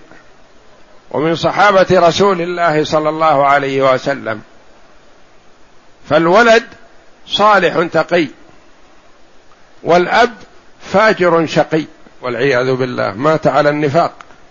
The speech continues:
فهو يؤذي المسلمين لا بيده وإنما بكلام يقوله ونحو ذلك،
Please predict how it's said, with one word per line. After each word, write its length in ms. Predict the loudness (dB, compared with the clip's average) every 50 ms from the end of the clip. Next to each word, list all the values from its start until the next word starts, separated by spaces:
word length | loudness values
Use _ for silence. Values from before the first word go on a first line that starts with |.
| -20 -20 -20 -20 -20 -20 -20 -20 -20 -20 -20 -20 -20 -20 -20 -20 -20 -20 -20 -20 -20 -20 -20 -20 -20 -20 -20 -20 -20 -20 -20 -20 -20 -20 _ -20 -20 -20 -20 -20 -20 -20 -20 -20 -20 -20 -20 -20 -20 -20 -20 -20 -20 -20 -20 -20 -20 -20 _ -20 -20 -20 -20 -20 -20 -20 _ -20 -20 -20 -20 -20 -20 -20 _ -20 -20 -20 -20 -20 -20 -20 _ -20 -20 -20 -20 -20 -20 -20 -20 -20 -20 -10 -2
فهو 320 | 2 2 4 4 4 4 6
يؤذي 480 | 6 6 6 6 6 4 4 4 4
المسلمين 1000 | 2 2 0 0 0 0 0 -2 -4 -2 -2 0 2 2 4 4 2 0 -2 -6 -6
لا 260 | 0 2 2 2 2
بيده 560 | 0 0 -2 0 0 0 0 -2 -2 -2 -6 -10 -20 -20 -20 -20 -20 -20 -20 -20 -20 -20 -20 -20 -20 _ -20 -20 _ -20 -20 -20 -20 -20 -20 -20 _ -20 -12 -4
وإنما 760 | -2 0 2 2 0 -2 -2 -2 0 2 2 4 2 2 0
بكلام 760 | -2 -6 -6 -4 -4 0 0 0 0 2 2 2 2 0 0 0
يقوله 500 | 2 0 0 2 2 2 2 4 4 2
ونحو 460 | 2 2 2 0 0 -2 -2 -4 -2
ذلك، 400 | 0 2 2 2 2 2 0 -4